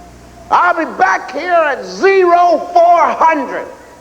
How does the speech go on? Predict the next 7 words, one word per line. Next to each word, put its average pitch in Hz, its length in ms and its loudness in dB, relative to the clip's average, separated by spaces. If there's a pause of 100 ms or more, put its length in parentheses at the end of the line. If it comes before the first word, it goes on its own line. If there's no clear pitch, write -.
(1400)
And 254 80 0
I 370 160 2
want 339 240 2
every 349 320 -2
living 311 460 -2
flabbergasted 349 1040 -2
on, 359 300 2